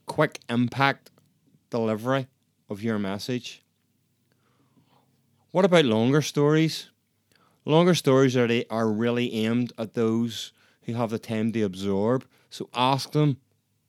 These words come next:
before you start if they have time.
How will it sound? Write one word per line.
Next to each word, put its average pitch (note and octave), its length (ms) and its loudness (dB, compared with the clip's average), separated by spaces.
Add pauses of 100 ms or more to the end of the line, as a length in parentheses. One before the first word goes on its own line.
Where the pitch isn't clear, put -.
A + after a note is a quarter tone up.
(440)
before A2+ 280 -6
you A2+ 120 -4
start G#2+ 400 -6 (100)
if - 140 -16
they G#2+ 80 -10
have G2+ 260 -8
time. G2+ 380 -8